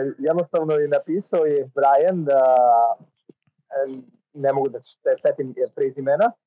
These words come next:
Ovaj, on je bio glavni direktor bolnice, psihijatrijske bolnice u Majamiju. I onda je on napisao svoje iskustva sa, sa koleginicom sa kojom je radio,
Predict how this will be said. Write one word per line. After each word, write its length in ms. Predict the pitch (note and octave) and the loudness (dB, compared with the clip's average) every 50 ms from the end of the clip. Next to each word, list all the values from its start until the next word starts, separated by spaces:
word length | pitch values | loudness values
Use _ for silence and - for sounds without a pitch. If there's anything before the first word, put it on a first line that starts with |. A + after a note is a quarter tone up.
| _ _ _ _ _ _ | _ _ _ _ _ _
Ovaj, 380 | - C#3 C#3 C#3 C#3 C#3 C#3+ C#3 C#3 | -2 0 2 2 2 0 0 0 0
on 140 | D#3 F3 F3+ | 0 0 0
je 60 | E3+ | -2
bio 380 | D#3 D3 E3+ F#3 F#3+ F3 E3 C#3 C3 A#2 - - - | -4 -4 -4 -2 -2 -2 -2 -4 -6 -10 -16 -6 -2
glavni 760 | D3 D#3 D#3+ E3 E3 D#3+ D#3+ D#3 D#3 D#3 D3+ D3 D3 C#3 C#3 _ _ _ _ _ _ _ _ _ - _ _ _ _ _ _ _ _ _ _ _ _ _ _ _ _ _ _ _ _ _ _ _ _ _ _ _ _ _ C3+ | 0 2 2 2 2 0 -4 -4 -4 -4 -4 -4 -6 -8 -10 _ _ _ _ _ _ _ _ _ -20 _ _ _ _ _ _ _ _ _ _ _ _ _ _ _ _ _ _ _ _ _ _ _ _ _ _ _ _ _ -14
direktor 580 | C3 D3 F3+ G#3+ B3 A#3 - - - E3+ D#3 | -8 -4 -2 -2 -2 -4 -4 -4 -4 -4 -2
bolnice, 580 | C#3+ C#3 C#3+ E3+ F3+ F#3+ F3+ F3+ E3+ - - - | -2 -2 -2 0 0 0 -2 -2 -6 -8 -12 -18
psihijatrijske 680 | - - - D3 - F3 D#3+ E3 - - D#3 - - D#3+ | -16 -12 -12 -6 -2 0 0 0 0 -4 -12 -12 -10 -8
bolnice 400 | C#3 D3 D#3 D#3 D3+ C#3 - D#3 | -4 -2 -2 -2 -4 -6 -6 -6
u 40 | C#3 | -2
Majamiju. 460 | C3+ C3+ C3 A#2+ A#2 A2+ G#2+ F#2+ E2+ _ _ _ _ _ _ _ _ _ _ _ _ _ _ _ _ _ _ _ _ _ _ _ _ _ - | 0 0 2 0 0 -2 -6 -14 -16 _ _ _ _ _ _ _ _ _ _ _ _ _ _ _ _ _ _ _ _ _ _ _ _ _ -6
I 120 | C#3+ D#3+ | -4 -2
onda 200 | F3 F#3 E3 E3+ | -2 0 0 0
je 40 | E3+ | 0
on 60 | D#3+ | -2
napisao 380 | D#3+ D#3 - F3 E3+ E3+ E3+ - | -2 -4 -4 -6 -6 -6 -6 -8
svoje 300 | - E3+ D#3+ E3 D#3 C#3+ | -4 0 0 2 2 0
iskustva 540 | C#3 - _ - E3 F3+ F#3+ - - D#3+ | -4 -8 _ -6 -6 -6 -6 -4 -6 -6
sa, 160 | - - C#3 B2+ | -6 -4 -6 -8
sa 260 | - - - C3 A#2+ - | -6 -2 -2 -2 -2 0
koleginicom 600 | - C#3+ D3 D3+ D3+ D#3 E3+ D#3+ D3+ D3+ - C3+ | -2 -2 0 0 -2 -2 -4 -6 -8 -8 -12 -16
sa 100 | - _ _ | -16 _ _
kojom 280 | - D3 D3 C#3+ C#3 | -2 0 0 0 0
je 80 | C3+ B2+ | 0 0
radio, 500 | B2+ C3+ C#3+ D3 D#3+ G#3+ A#3+ A3+ G3+ F3+ | 2 2 2 2 0 -2 -2 -2 -2 -2